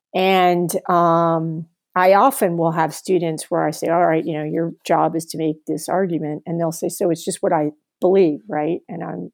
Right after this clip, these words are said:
like, "No." <laughs> You know, those aren't the same things. And so I do think we've lost this sort of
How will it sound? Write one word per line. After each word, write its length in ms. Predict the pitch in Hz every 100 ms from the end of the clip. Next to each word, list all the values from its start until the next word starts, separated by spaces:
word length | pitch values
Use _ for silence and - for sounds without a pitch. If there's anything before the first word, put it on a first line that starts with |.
| -
like, 180 | 170 165 _ _ -
"No." 480 | 160 151 151 240 - _ _ _ -
<laughs> 120 | - 247
You 160 | 320 -
know, 320 | 277 - - - - -
those 180 | 240 220
aren't 240 | 254 254
the 80 | -
same 420 | - 202 185 170
things. 680 | 165 - 302 233 - 196 - - - - -
And 140 | 214
so 120 | 196 240
I 100 | 233
do 180 | 277
think 280 | 269 294 247
we've 180 | 226 202
lost 440 | 196 170 190 -
this 220 | 196 175 -
sort 260 | 190 175
of 260 | 175 151